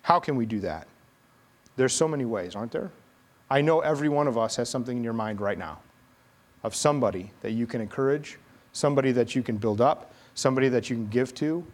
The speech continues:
somebody that you can serve. Let's do those things. And I'm being cautious not to say we're going to Loaves and Fishes and doing that, because I know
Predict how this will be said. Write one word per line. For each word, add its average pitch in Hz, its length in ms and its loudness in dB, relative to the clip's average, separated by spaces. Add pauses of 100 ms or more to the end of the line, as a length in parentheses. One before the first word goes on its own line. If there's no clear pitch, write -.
(260)
somebody 139 360 2
that 127 220 0
you 139 80 -2
can 110 320 -6
serve. 160 600 0 (680)
Let's 180 220 0
do 147 220 0
those 104 260 -2
things. - 440 -16 (720)
And 135 100 4
I'm 139 120 4
being 160 280 2 (460)
cautious 180 500 0
not 139 220 2
to 139 100 -6
say 120 480 2 (300)
we're 123 140 2
going 127 180 2
to 117 80 0
Loaves 113 220 0
and 104 100 -10
Fishes 107 300 -6
and 92 100 -10
doing 92 160 -10
that, 90 300 -10
because 113 240 -6
I 117 100 -2
know 123 480 2